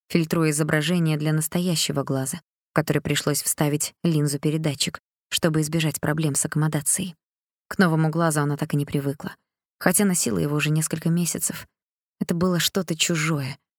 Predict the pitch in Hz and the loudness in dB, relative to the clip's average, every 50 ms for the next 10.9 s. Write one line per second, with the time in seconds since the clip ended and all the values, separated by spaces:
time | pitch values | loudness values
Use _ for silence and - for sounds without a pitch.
0 | _ _ _ _ - 165 160 165 156 - - 170 165 156 - 175 170 160 156 151 | _ _ _ _ 0 0 2 2 0 0 0 0 2 2 2 2 2 2 2 2
1 | 156 160 156 - - 175 170 160 - - 151 147 139 - - - - - 175 156 | 2 2 0 0 0 0 0 0 0 0 0 0 0 0 0 -2 0 0 0 0
2 | 147 151 143 - - - _ _ _ _ _ _ _ _ _ _ _ _ _ _ | 0 -2 -4 -6 -10 -14 _ _ _ _ _ _ _ _ _ _ _ _ _ _
3 | - - 143 - - 165 160 - 165 - - 160 156 156 151 - 165 - - 160 | -4 -2 0 0 0 0 0 0 0 0 0 0 0 0 -2 -2 -4 -2 0 0
4 | 147 151 165 160 160 - 170 151 147 156 156 156 156 - 196 190 180 - - _ | 0 0 0 0 2 2 2 2 2 2 2 0 0 0 0 0 0 -2 -6 _
5 | _ - 165 - - 208 190 160 143 151 - - 151 - 175 165 - - 175 170 | _ -4 -2 0 2 2 2 2 0 0 -2 -4 -4 -4 -4 -4 -4 -4 -4 -4
6 | 160 - - - - _ _ _ _ _ _ _ _ - - 165 170 170 175 156 | -4 -4 -4 -4 -8 _ _ _ _ _ _ _ _ -2 2 2 4 2 2 0
7 | 156 156 - 156 156 - 165 160 - - 160 156 165 175 165 151 151 147 156 156 | -2 -2 -2 -2 0 0 0 0 2 2 0 2 2 0 0 0 0 0 0 0
8 | 160 156 156 156 151 160 156 160 - - 160 156 160 160 170 180 165 156 160 - | 0 2 2 2 2 0 -2 -2 -2 -2 0 0 0 0 0 0 -2 -4 -6 -6
9 | - 175 165 160 - _ _ _ _ _ _ _ _ _ - 208 190 180 175 160 | -4 -4 -4 -6 -8 _ _ _ _ _ _ _ _ _ 2 4 4 4 4 2
10 | - - - - 185 170 - 175 170 160 - 143 135 - - - - - | 0 0 0 0 0 0 0 0 -2 0 0 -2 -4 -4 -6 -12 -14 -16